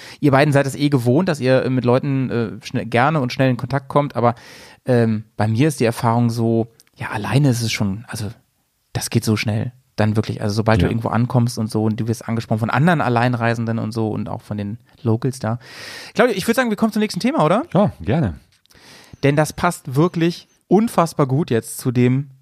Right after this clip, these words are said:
Speaker 1: Griechenland-Thema, zu eurem, äh, zu eurer Tour, äh, bei der ihr ganz, ganz spontan und ganz,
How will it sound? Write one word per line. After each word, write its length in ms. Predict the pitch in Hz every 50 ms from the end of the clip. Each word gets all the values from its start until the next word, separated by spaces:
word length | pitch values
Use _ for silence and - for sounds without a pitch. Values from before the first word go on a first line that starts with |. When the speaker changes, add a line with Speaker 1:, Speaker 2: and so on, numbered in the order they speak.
| _ _
Speaker 1:
Griechenland-Thema, 960 | - - 120 131 - 160 113 95 92 90 - - 110 98 101 104 107 117 123 123
zu 180 | - 127 -
eurem, 540 | - 110 120 120 117 117 113 110 107 104 110 _ _ _ _ _ _ _ -
äh, 220 | 120 113 107 90
zu 140 | - - 113
eurer 240 | 95 110 104 104 -
Tour, 440 | - - 131 123 123 120 131 156 156 - _ - - - - _ _ _ _ _ _ _ _ _ _ _ _ _ _ -
äh, 160 | 139 131 123
bei 180 | 117 120 113 113
der 320 | 113 123 117 117 - -
ihr 300 | 143 135 156 165 170 160
ganz, 580 | - - 123 120 139 185 226 240 - - - -
ganz 300 | 131 127 127 135 131 -
spontan 960 | - - - - 123 113 107 - - 117 107 101 104 117 151 196 247 294 285
und 300 | - - 135 131 131 127
ganz, 480 | 131 120 120 147 185 190 - - - -